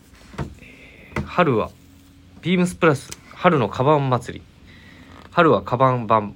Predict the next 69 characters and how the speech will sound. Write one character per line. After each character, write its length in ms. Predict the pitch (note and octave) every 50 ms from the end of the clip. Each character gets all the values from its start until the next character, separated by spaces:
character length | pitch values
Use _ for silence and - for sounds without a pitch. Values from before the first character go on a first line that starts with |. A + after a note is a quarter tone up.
| -
カ 120 | - - A2
バ 160 | G#2 F#2+ F2
ン。 80 | E2 E2+ - - - - - - - - -
<laughs> 440 | - - - - - - - - -
三 220 | - - G#3 G3+
月 260 | F3 D3+ C#3+ - A#2 A2
十 160 | A2 A#2 A2+
七 220 | A2+ A2+ A2 G#2+
日 100 | G2+ -
か 120 | - G#2 F#2+
ら 40 | F#2+
四 140 | - - E3+
月 160 | D3 A#2 -
二 180 | - - -
日 100 | - A2
ま 100 | G2 G2
で、 100 | E2 D2+ - - - - _ _
え 420 | A2+ G#2+ G#2 G2 F#2+ F#2+ F#2+ F#2 F2+
ー、 100 | F2+ -
ブ 60 | -
リ 160 | D3+ F#3 F#3
ー 20 | E3+
フ 60 | -
ィ 120 | A#2 G2+
ン 40 | F2
グ、 160 | F2+ - - - _ -
モ 160 | - A2 B2+ C3+
ア 60 | B2+
バ 160 | B2+ B2+ B2+
リ 120 | B2+ B2
エ 80 | B2 A#2+
ー 40 | G#2+
シ 100 | - -
ョ 80 | G2
ン 20 | G#2+
が 200 | B2+ E3 D3+ - - -
ビ 140 | - D3+ E3
ー 40 |
ム 60 | E3 D3+
ス 120 | C#3+ -
プ 100 | _ D#3
ラ 100 | C#3 A#2+
ス 160 | - - -
有 160 | E2+ G2+ A#2
楽 160 | A2+ G#2 F#2 -
町、 240 | - - D#2 - - - - _ - - -
ビ 140 | - B2 B2
ー 40 |
ム 120 | B2 A#2+ A2
ス 160 | - - F#2
梅 180 | F2+ G#2 B2+ B2
田 160 | B2 A2+ - - _ _ _ _ _ - _ - -
で 140 | A#2+ A2 - -
開 220 | - - F#2 F2 F2
催 240 | F2 - D2 D2+
中。 260 | - - - - - - - - - - - - - - - - - - - - - - - -
パ 100 | - F#3
ン 120 | G3 E3+ B2
も 80 | G2+
カ 140 | F#2+ - G#2+
バ 120 | G2+ G2+ G2
ン 100 | F#2+ G2
も、 200 | A2 A#2+ A#2+ - - _ -
え 180 | G#2 G2 F#2
ー、 40 | F2
い 80 | F2+ A#2
ろ 120 | D3+ D#3+
ん 60 | D#3 D#3
な 260 | D3+ D3+ D#3 - -